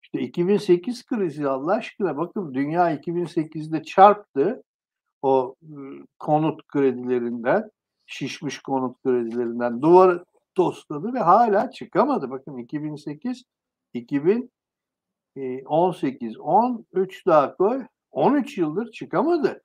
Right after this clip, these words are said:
Ve bu iki bin sekiz krizi neoliberal sistemin esasında, e, sonunun geldiği, sonunu getiren bir sistem. Öyle sistemler, ekonomik sistemler, onlar bunlar bir günde, e, çökmüyor,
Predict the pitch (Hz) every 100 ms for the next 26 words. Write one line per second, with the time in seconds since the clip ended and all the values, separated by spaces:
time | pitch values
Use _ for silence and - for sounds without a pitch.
0 | _ _ - 180 202 247 160 151 175 190
1 | 170 175 170 240 - 294 285 208 175 165
2 | 156 165 165 175 185 214 196 - 196 175
3 | - 208 277 226 - 202 190 - 233 254
4 | 285 285 _ _ _ _ _ - 139 147
5 | 143 - 160 175 208 269 294 277 240 240
6 | 226 254 240 165 - 196 226 285 302 254
7 | 254 240 196 127 - - - 180 - -
8 | _ _ _ _ _ 143 139 127 - 147
9 | - 170 160 160 156 143 139 156 160 160
10 | 160 - 147 - 170 160 156 156 151 151
11 | 151 156 151 147 156 160 160 _ _ _
12 | 135 147 147 160 160 156 160 160 131 -
13 | 135 135 135 131 - 151 151 - 160 170